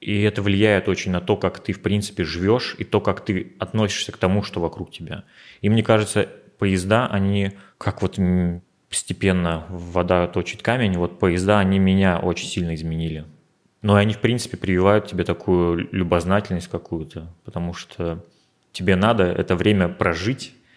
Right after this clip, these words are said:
и за это время, на самом деле, которое кажется мучительно долгим, оно порой бывает вообще незаметным, потому что ты настолько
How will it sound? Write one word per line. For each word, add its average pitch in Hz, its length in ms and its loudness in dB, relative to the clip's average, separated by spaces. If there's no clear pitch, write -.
и 90 680 0
за 95 300 0
это 101 140 4
время, 110 220 4
на 104 300 0
самом 101 260 0
деле, 95 160 4
которое 95 380 2
кажется 95 480 -2
мучительно 95 640 -2
долгим, 104 480 4
оно 98 200 2
порой 104 220 4
бывает 98 280 2
вообще - 280 -4
незаметным, 87 480 2
потому 87 260 -2
что - 200 -8
ты 92 140 0
настолько 90 600 0